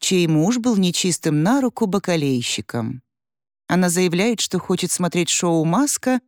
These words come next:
на телевизоре с большим экраном. С ней проводятся короткие и совершенно безрезультатные переговоры. Предлагаются деньги.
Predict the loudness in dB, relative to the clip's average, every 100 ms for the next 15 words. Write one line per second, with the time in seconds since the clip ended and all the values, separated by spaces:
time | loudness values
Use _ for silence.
0 | 0 0 2 2 2 2 2 0 0 0
1 | 0 0 0 -2 -4 -6 -4 -2 -2 -6
2 | -8 -14 _ _ _ _ _ _ _ _
3 | -4 2 2 2 0 0 2 0 0 -2
4 | -2 0 0 0 -4 0 2 0 -4 _
5 | -2 0 0 -2 -2 2 2 2 2 2
6 | 2 2 0 0 -4 0 0 0 0 0
7 | 0 0 0 -2 -2 -4 -10 _ _ _
8 | _ _ -2 0 2 2 2 0 0 -2
9 | -2 0 0 0 -2 -4 -6